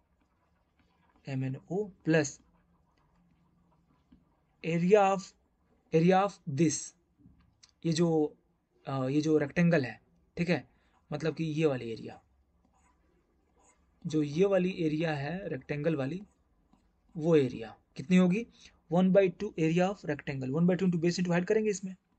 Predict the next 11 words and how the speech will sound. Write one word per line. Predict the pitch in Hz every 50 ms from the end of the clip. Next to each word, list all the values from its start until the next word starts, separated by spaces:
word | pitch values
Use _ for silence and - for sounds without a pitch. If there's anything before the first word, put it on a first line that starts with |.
| _ _ _ _ _ _ _ _ _ _ _ -
सॉरी, | - 202 190 165 139 135 143 160
इसमें | 151 139 135 - 131 127
<laughs> | 160 196 170 165
length | 185 196 185 180
into | 175 175 165 156
breadth | 175 196 185
करेंगे, | - 214 214 202 202 208 185 _ _ _ _ _ _ _ _ _ _ _ - -
rectangle, | 147 139 135 - - 135 127 120 120 123 120 - _ _ _ _ _ _ _ _ _ _ _ _ _ _ _ _ _ _ _ _ _ - _ _ _ - 139
area | 139 139 156 170
of | 185 180 -
rectangle, | 143 - - 135 123 127 120 117